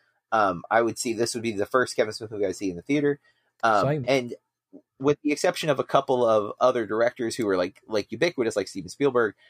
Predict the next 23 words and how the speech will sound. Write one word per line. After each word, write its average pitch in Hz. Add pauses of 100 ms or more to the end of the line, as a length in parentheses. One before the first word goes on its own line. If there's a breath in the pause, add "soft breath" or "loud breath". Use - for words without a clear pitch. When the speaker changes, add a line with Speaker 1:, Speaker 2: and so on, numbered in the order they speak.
(220 soft breath)
Speaker 1:
he 185
becomes 175
the 139
first 143
director 123
who 117
I 110
latch 104
onto 101 (120)
and, 101
and 104
know. 98
And, 92
like, 95
I 101
know 110
more 110
about 95
him 117
than 98
just 101
his 95
movies, 95